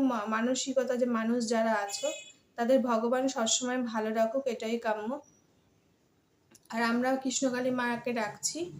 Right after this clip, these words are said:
আমরা, আমরা অসুস্থ নিশ্চয়ই হব, মানুষের রক্ত মাংস গড়া শরীরে রক-, উম, অসুস্থ হবেই মানুষ, কিন্তু আমরা সেটাও জানি যে আমাদের সেরকম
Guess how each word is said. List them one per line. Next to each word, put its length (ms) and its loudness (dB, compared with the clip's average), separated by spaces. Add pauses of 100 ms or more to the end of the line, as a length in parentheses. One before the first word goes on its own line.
(580)
আমরা, 380 2 (540)
আমরা 340 2
অসুস্থ 380 0 (760)
নিশ্চয়ই 480 4
হব, 180 2 (120)
মানুষের 480 0
রক্ত 280 0
মাংস 340 -2
গড়া 300 2
শরীরে 400 0
রক-, 260 0 (280)
উম, 300 -6
অসুস্থ 420 -2
হবেই 380 2
মানুষ, 320 0 (720)
কিন্তু 260 4
আমরা 320 4
সেটাও 380 4
জানি 360 2
যে 140 0
আমাদের 340 -2
সেরকম 600 -2